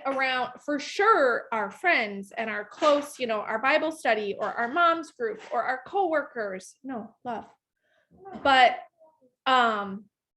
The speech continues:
especially with people that are of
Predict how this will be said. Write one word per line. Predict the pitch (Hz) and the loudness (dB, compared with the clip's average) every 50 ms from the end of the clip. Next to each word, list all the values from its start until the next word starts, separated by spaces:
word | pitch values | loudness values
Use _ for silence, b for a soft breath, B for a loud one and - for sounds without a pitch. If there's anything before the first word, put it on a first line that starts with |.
| _ _ _ _ _ _ _ _ _ _ _ _ _ _ _ _ | _ _ _ _ _ _ _ _ _ _ _ _ _ _ _ _
especially | - 269 - - - 320 302 349 370 - 370 349 359 320 | -14 -12 -12 -6 -2 0 0 0 -2 -2 -4 -4 -4 -4
with | 277 269 254 254 254 254 - | -2 -2 -2 -2 -2 -8 -16
people | - - 269 262 - 277 254 254 247 214 - - | -10 -10 -10 -8 -2 2 2 4 4 2 0 -4
that | 233 214 196 - - | -2 -2 -2 -2 -2
are | 220 220 208 - | -2 -4 -2 -2
of | - 220 202 | -4 -4 -6